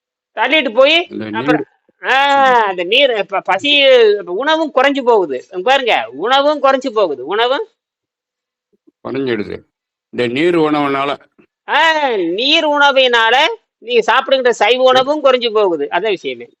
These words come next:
Speaker 2: திட, திட உணவு குறைஞ்சுது.
Speaker 1: ஆமா, இதுல வந்து சைவ காய்கறி, பழம், ஆப்பிள், ஆரஞ்சு இதை பத்தி பேச்சே இல்லை,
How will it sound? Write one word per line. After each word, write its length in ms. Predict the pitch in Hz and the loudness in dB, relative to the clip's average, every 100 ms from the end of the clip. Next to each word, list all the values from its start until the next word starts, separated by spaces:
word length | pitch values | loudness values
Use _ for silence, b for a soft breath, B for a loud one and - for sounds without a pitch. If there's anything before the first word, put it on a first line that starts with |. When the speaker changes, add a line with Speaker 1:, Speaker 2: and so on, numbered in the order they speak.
| _ _ _ | _ _ _
Speaker 2:
திட, 160 | 123 143 139 - _ _ _ _ | -6 -4 -4 -8 _ _ _ _
திட 320 | 127 135 139 | -8 -4 -2
உணவு 360 | 131 127 123 151 127 110 | -2 -4 -6 -6 -10 -10
குறைஞ்சுது. 460 | 110 117 104 95 - _ _ | -10 -8 -10 -12 -18 _ _
Speaker 1:
ஆமா, 300 | 226 269 233 | -2 0 0
இதுல 280 | 208 247 277 | -2 2 2
வந்து 220 | 285 294 294 269 233 | 2 4 4 6 4
சைவ 240 | 214 247 262 247 | 4 4 4 4
காய்கறி, 540 | 208 233 240 240 233 240 | 2 0 0 0 0 0
பழம், 360 | 233 233 233 226 | 2 2 4 4
ஆப்பிள், 320 | 226 226 233 | 4 4 4
ஆரஞ்சு 380 | 220 214 214 214 | 4 2 0 -2
இதை 120 | 190 | -2
பத்தி 220 | 190 202 | -4 -8
பேச்சே 400 | - 202 208 240 220 | -2 0 2 2 2
இல்லை, 180 | 175 | 0